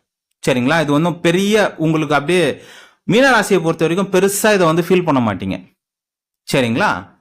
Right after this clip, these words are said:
இதுதான். பன்னெண்டு ராசிகளுக்கும் இந்த வக்ர பயிற்சி பலன் இத்தனை கேட்டகரியா வேலை செய்யும். எப்பவுமே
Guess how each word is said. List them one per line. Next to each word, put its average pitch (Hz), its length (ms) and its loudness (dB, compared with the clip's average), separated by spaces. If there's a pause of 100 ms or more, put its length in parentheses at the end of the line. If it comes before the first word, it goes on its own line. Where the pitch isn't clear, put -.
(460)
இதுதான். 139 400 2 (260)
பன்னெண்டு 190 460 2
ராசிகளுக்கும் 180 880 0
இந்த 151 200 0
வக்ர 139 340 0
பயிற்சி 143 300 -4
பலன் 139 380 -4
இத்தனை 143 500 -4
கேட்டகரியா 165 640 -4
வேலை 139 200 0
செய்யும். 104 320 -8 (580)
எப்பவுமே 247 460 2